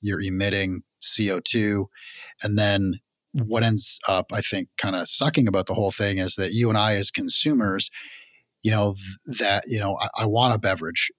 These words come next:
and whatever, my, my hard kombucha. And then at the end of the day, though, I'm the one holding the empty, <laughs> the empty bottle. And then, uh, I know where I, I live now, I can recycle the plastic,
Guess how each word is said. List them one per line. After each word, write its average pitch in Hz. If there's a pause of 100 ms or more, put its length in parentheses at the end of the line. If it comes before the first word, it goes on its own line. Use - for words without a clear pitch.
and 95 (240)
whatever, 101
my, 87 (160)
my 92
hard 113
kombucha. 98
And 92 (220)
then 110
at 104
the 110
end 107
of 101
the 98
day, 104
though, 98
I'm 101
the 95
one 92
holding 101
the 90
empty, 90 (360)
<laughs> -
the 117
empty 110
bottle. 104 (480)
And 113
then, 101 (200)
uh, 90 (100)
I 107
know 110
where 101
I, 110 (260)
I 104
live 104
now, 104 (140)
I 104
can 101
recycle 95
the -
plastic, 95